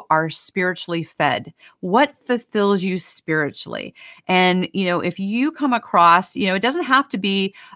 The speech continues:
a, a, a church or, you know, a religious thing. It could be, hey, there's just somebody that you want to give on the street. And a lot of times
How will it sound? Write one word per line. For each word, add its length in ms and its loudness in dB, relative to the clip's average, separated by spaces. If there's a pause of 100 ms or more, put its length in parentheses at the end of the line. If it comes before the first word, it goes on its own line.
a, 420 4
a, 80 4
a 40 0
church 720 2
or, 480 4
you 80 0
know, 100 0
a 100 2
religious 480 -2
thing. 200 -2
It 160 -4
could 200 -2
be, 320 0 (220)
hey, 160 2
there's 240 0
just 160 -4
somebody 380 2
that 160 0
you 240 0
want 200 2
to 140 -4
give 560 4
on 100 2
the 80 -4
street. 520 -4
And 160 0
a 40 2
lot 160 4
of 80 -4
times 300 0